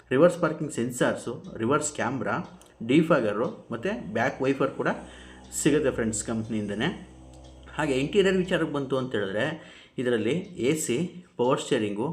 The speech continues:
ಪವರ್ ವಿಂಡೋಸು, ಎಲೆಕ್ಟ್ರಿಕಲ್ ಅಡ್ಜಸ್ಟಬಲ್ ಮಿರರ್ಸ್ ಕೂಡ ಸಿಗುತ್ತೆ. ಹಾಗೆ ಡ್ಯುಯಲ್ ಏರ್ ಬ್ಯಾಗ್ ಬರುತ್ತೆ ಗಾಡೀಲಿ, ಮತ್ತು ಡ್ಯುಯಲ್ ಟೋನ್ ಇಂಟೀರಿಯರ್ ಸಿಗುತ್ತೆ. ಹಾಗೆ ಕಂಪ್ನಿ ಇನ್ಫೋಟೈನ್ಮೆಂಟ್ ಸಿಸ್ಟಮ್ ಕೂಡ ಸಿಗುತ್ತೆ, ಟಚ್ ಸ್ಕ್ರೀನ್ Android ಸಿಸ್ಟಮ್ ಸಿಗುತ್ತೆ. ಇನ್ನು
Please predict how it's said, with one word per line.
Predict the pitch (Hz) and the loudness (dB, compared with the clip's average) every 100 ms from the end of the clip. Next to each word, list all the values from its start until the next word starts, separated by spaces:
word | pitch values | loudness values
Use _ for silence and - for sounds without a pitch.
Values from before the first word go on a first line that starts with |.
| - - | -6 0
ಪವರ್ | 110 135 | 2 4
ವಿಂಡೋಸು, | 123 113 139 117 110 120 160 - - - - | 4 2 4 2 2 -4 -6 -8 -20 -14 0
ಎಲೆಕ್ಟ್ರಿಕಲ್ | 123 131 151 151 143 | 2 2 0 -2 2
ಅಡ್ಜಸ್ಟಬಲ್ | 139 127 135 135 127 123 | 2 0 -2 0 -2 0
ಮಿರರ್ಸ್ | 110 131 131 - | 4 4 2 -2
ಕೂಡ | 147 165 | -2 -2
ಸಿಗುತ್ತೆ. | 117 107 - 139 160 151 | -2 -2 0 0 0 -2
ಹಾಗೆ | 117 120 | -2 0
ಡ್ಯುಯಲ್ | 113 127 | 0 2
ಏರ್ | 113 131 | 2 2
ಬ್ಯಾಗ್ | 135 127 117 | 0 -2 -4
ಬರುತ್ತೆ | 107 104 | -4 -4
ಗಾಡೀಲಿ, | 107 107 104 113 160 - - - - _ _ - - - - - _ _ _ _ _ | -2 -2 0 0 -2 -4 -18 -20 -20 _ _ -16 -14 -14 -18 -20 _ _ _ _ _
ಮತ್ತು | 123 120 131 | -8 -4 0
ಡ್ಯುಯಲ್ | 127 135 139 | 2 2 2
ಟೋನ್ | 156 156 - 123 | 0 -2 -2 -4
ಇಂಟೀರಿಯರ್ | 127 139 139 | 0 0 0
ಸಿಗುತ್ತೆ. | 135 113 101 - 127 196 - - - - | -2 -2 -2 0 0 0 -6 -16 -16 -2
ಹಾಗೆ | 139 151 131 - - | 2 2 2 -2 0
ಕಂಪ್ನಿ | 139 - | 0 4
ಇನ್ಫೋಟೈನ್ಮೆಂಟ್ | 151 - 151 147 147 | 2 4 2 2 0
ಸಿಸ್ಟಮ್ | 143 131 135 127 | -4 -2 -2 0
ಕೂಡ | 170 220 - | 0 -2 -4
ಸಿಗುತ್ತೆ, | 131 117 117 | 0 2 2
ಟಚ್ | 123 113 | 2 -2
ಸ್ಕ್ರೀನ್ | - 127 110 | -4 -2 0
Android | 117 120 113 120 | 0 -2 -4 -4
ಸಿಸ್ಟಮ್ | 110 - 104 104 | -6 -4 -6 -6
ಸಿಗುತ್ತೆ. | - 101 92 127 165 - - - - - | -6 -6 -4 -2 -2 -6 -20 -20 -14 0
ಇನ್ನು | 170 143 | 2 4